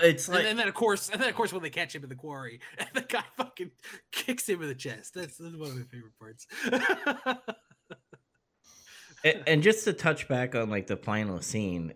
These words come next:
Speaker 1: like, he goes to pretty much the beginning where they find the one wom-, wom-, uh, the one woman, um, and then, like, this random <laughs> fucking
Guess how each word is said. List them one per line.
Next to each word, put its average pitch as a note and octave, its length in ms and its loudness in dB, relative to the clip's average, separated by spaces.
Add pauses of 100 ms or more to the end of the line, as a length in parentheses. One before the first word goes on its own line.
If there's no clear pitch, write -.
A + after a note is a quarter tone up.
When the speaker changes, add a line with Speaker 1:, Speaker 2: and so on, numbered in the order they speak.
(140)
Speaker 1:
like, G#2 280 0
he B2+ 140 2
goes D3+ 480 4
to A#2 300 0 (120)
pretty A#2+ 240 -2
much G2 300 0
the G#2 100 -2
beginning F2 500 -2
where E2 140 -4
they E2+ 160 -4
find F2 500 -6
the E2+ 80 -6
one E2+ 300 -4
wom-, F2 360 -6
wom-, E2+ 480 -8
uh, F2 120 -6 (160)
the F2+ 100 -6
one A2+ 240 0
woman, E2 380 -4 (560)
um, F2 760 0
and G#2+ 140 2
then, A#2 180 2
like, G#2+ 220 0
this G2 180 -2
random G#2+ 460 2 (400)
<laughs> - 400 -20
fucking D#3 500 -2